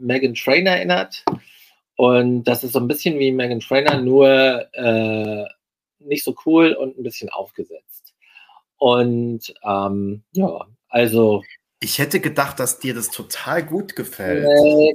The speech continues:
Speaker 1: kann man machen, muss man aber nicht, würde ich sagen. Also ist es jetzt auch nicht so, dass ich jetzt hier, äh, gegen den, äh, Song Alarm mache. Aber er ist für mich jetzt von denen, die in den letzten Tagen rauskamen, eigentlich fast so der,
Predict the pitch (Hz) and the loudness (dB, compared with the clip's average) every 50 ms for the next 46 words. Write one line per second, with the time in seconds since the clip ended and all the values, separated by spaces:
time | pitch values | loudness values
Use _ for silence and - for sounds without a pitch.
0 | - - - 170 180 196 196 196 190 185 180 175 170 170 160 147 156 - - 143 | -2 -4 -2 -2 0 2 2 2 2 2 0 0 0 -2 -2 -2 -2 -2 -2 -4
1 | 123 110 98 92 98 95 95 92 - - 107 101 101 98 - 104 95 98 104 98 | -6 -4 -6 -6 -6 -8 -8 -8 -6 -4 -4 -2 -4 -4 -6 -8 -8 -8 -10 -8
2 | - - 117 117 131 135 135 131 - 127 113 - 147 120 - 120 117 123 123 117 | -6 -4 -2 -2 -2 -4 -4 -6 -6 -6 -2 0 0 0 0 0 -2 -2 -2 -2
3 | - 123 123 120 113 - - 110 - 120 113 - - - 110 107 107 104 101 98 | -2 -2 -2 0 -2 -2 -4 -4 -4 -4 -4 -4 -4 0 4 4 4 4 2 0
4 | 95 - 104 107 104 107 101 107 107 107 113 107 104 101 101 101 101 98 101 98 | -2 -4 -2 -2 -2 -2 -2 -2 -4 -2 -2 -2 -2 -2 -2 -2 -6 -10 -16 -20
5 | - _ 107 98 95 98 92 92 _ _ - - - 120 113 113 110 101 95 98 | -20 _ -20 -20 -20 -20 -20 -20 _ _ -8 -4 -4 -4 -4 -4 -6 -8 -6 -4
6 | 110 135 143 131 120 117 - - - 160 180 190 - _ _ - - - - - | -2 -2 -2 -2 -4 -6 -4 -2 -2 -2 -2 -2 -6 _ _ -20 -20 -18 -16 -16
7 | - - - - _ - _ _ _ _ _ 127 131 135 143 135 139 135 135 135 | -16 -16 -18 -20 _ -20 _ _ _ _ _ 2 2 2 4 4 4 6 6 6
8 | 135 135 135 - 131 139 131 127 123 - 139 147 - - - - 139 131 135 135 | 4 2 0 -2 -4 -2 -2 -2 -4 -4 -4 -4 -4 -4 -2 0 0 2 2 0
9 | 151 147 - 170 151 151 - - 160 147 139 135 127 131 135 135 135 135 131 131 | 0 0 0 0 0 0 -2 -2 0 0 0 2 4 6 6 6 4 2 0 -4
10 | 131 131 131 123 123 127 123 123 123 113 113 123 - - - 135 - - 131 123 | -4 -6 -6 -4 -4 -4 -4 -4 -4 -6 -6 -6 -6 -8 -10 -10 -6 -4 -2 -2
11 | 127 127 123 120 113 113 123 - - - 127 131 123 - 110 113 - - - - | -2 -2 -4 -4 -4 -4 -4 -6 -6 -6 -6 -6 -6 -8 -12 -14 -14 -16 -14 -10
12 | - 123 120 - - - 123 120 113 113 113 107 107 107 107 107 110 110 | -10 -10 -10 -10 -10 -8 -8 -4 -2 0 0 0 0 -2 -2 -2 -4 -4